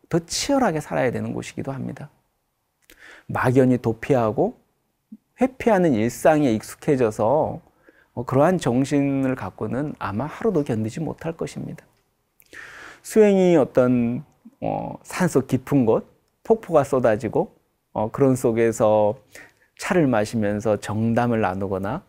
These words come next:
어, 그러한 것은 아니라는 말씀이죠. 수행은 바로 일상 속에서 시작된다는 것, 그리고 그 일상은 결코 호락호락하지 않다는 겁니다.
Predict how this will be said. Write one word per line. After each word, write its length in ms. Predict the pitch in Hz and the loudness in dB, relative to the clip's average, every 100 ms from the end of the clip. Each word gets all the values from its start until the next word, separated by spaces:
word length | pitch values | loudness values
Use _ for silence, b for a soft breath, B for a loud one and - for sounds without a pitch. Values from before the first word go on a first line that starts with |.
| _ | _
어, 180 | _ 104 | _ -16
그러한 300 | - 123 117 | -6 -2 -2
것은 240 | 101 98 143 | -2 -6 -6
아니라는 480 | 95 101 131 180 175 | -6 -2 0 0 -2
말씀이죠. 760 | 98 98 110 101 90 123 131 - _ _ _ _ _ _ _ _ _ _ _ _ _ _ - B B B | -6 -8 -8 -10 -6 -6 -6 -10 _ _ _ _ _ _ _ _ _ _ _ _ _ _ -18 B B B
수행은 800 | - - 226 208 196 190 180 170 - _ _ _ _ _ _ _ | -18 4 6 6 4 4 2 0 -6 _ _ _ _ _ _ _
바로 320 | - 113 123 - | -6 0 0 2
일상 460 | 143 170 - 196 | 2 4 4 4
속에서 540 | 180 170 131 117 104 110 | 4 0 0 0 -2 -8
시작된다는 1000 | - 151 135 _ 110 101 98 101 104 104 | -6 -4 -6 _ -4 -4 -4 -6 -6 -4
것, 200 | 107 - _ _ _ _ _ _ _ | -4 -6 _ _ _ _ _ _ _
그리고 260 | - 123 127 | -2 2 2
그 120 | 143 | 2
일상은 840 | 117 131 - 165 127 101 131 98 127 _ _ _ _ _ | 2 2 4 4 4 2 -2 -4 -12 _ _ _ _ _
결코 600 | - 107 110 - 135 165 _ _ _ _ | -8 -6 -6 0 -2 -2 _ _ _ _
호락호락하지 840 | - 165 156 - 123 117 - 110 - | -2 -2 -4 -8 -8 -8 -8 -10 -8
않다는 420 | 120 110 - 139 | -10 -8 -6 -4
겁니다. 380 | 117 107 113 - | -4 -6 -10 -14